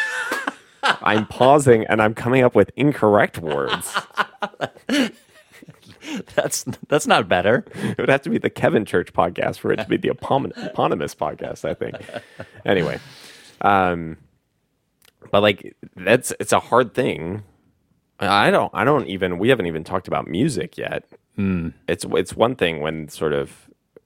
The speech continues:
Speaker 1: for me, in the parts of worship that I'm involved in leading, uh, there's always opportunity for me to ad lib. I write, I can do,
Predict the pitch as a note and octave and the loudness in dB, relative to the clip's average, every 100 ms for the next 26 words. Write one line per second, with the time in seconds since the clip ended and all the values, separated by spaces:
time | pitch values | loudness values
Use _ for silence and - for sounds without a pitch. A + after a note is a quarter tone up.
0 | _ _ F2+ E2+ G#2+ A2+ E2+ D#2 - G2 | _ _ -2 0 2 2 0 -2 0 0
1 | - E2 D#2 E2+ E2 G#2 - E2+ D2+ E2 | 0 -6 -2 -2 0 -2 -2 0 0 0
2 | F2 E2 D#2 E2 D#2 D2 D2 G2+ C#2+ C#2 | -4 0 0 0 -2 -4 -2 -2 -2 -4
3 | E2+ F#2 _ _ _ _ _ _ - - | -8 -14 _ _ _ _ _ _ -16 -10
4 | - - - _ _ - D#2+ D#2+ G#2+ A#2 | -10 -10 -16 _ _ -4 0 4 6 6
5 | G#2 F#2+ F#2+ F#2 F#2 F2 D#2+ D#2+ D#2+ D#2+ | 4 2 0 -2 -2 -2 -4 -4 -2 -2
6 | - C#2 D2+ A#1+ - - _ _ _ _ | -2 -4 -4 -4 -6 -16 _ _ _ _
7 | _ - - - - - - - - - | _ -20 -20 -16 -12 -8 -8 -10 -12 -12
8 | C#2+ B1 - _ _ _ _ - _ _ | -12 -12 -14 _ _ _ _ -20 _ _
9 | - | -6